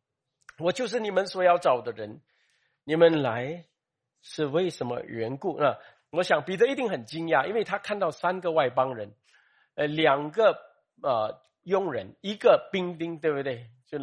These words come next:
罗马百夫长差来的哦，那你看前面就知道了。然后二十二节这里我们继续，呃，要读完哈。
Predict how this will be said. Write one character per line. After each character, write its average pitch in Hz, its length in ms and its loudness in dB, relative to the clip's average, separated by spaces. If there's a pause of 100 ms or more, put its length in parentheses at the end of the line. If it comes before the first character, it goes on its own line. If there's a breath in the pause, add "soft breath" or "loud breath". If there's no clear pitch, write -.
(140)
罗 147 220 2
马 143 160 6
百 120 180 4
夫 147 140 -10
长 117 200 0
差 131 220 -4
来 113 180 -2
的 110 120 -8
哦， 113 260 -6
那 123 140 -4
你 123 180 -14
看 139 220 -8
前 123 200 -10
面 131 100 -8
就 131 120 -14
知 127 160 -20
道 127 180 2
了。 104 140 -8 (440 soft breath)
然 160 140 4
后 175 60 4
二 233 180 0
十 208 180 -4
二 220 160 4
节 175 200 -2
这 202 120 -2
里 170 180 -2
我 156 120 -2
们 175 120 -6
继 180 120 -14
续， 170 340 -12
呃， 127 420 0
要 143 280 0 (180)
读 135 120 -12
完 135 240 0
哈。 147 220 -8